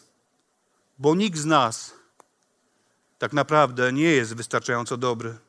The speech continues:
Bo prawda jest taka, że Bóg wybrał nas wszystkich z łaski.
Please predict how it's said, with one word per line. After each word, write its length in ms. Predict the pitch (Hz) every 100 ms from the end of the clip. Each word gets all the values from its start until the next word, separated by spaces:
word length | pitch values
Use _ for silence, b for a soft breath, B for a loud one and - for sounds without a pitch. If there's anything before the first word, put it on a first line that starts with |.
| _ _ _ _ _ _ _ _ _ _ _ _
Bo 60 | 123
prawda 220 | 151 143
jest 140 | 135
taka, 260 | 165 160 147
że 120 | 135
Bóg 220 | 135 139
wybrał 320 | 135 156 143 127
nas 140 | 123
wszystkich 400 | - 135 - 123
z 40 |
łaski. 520 | 127 139 127 - -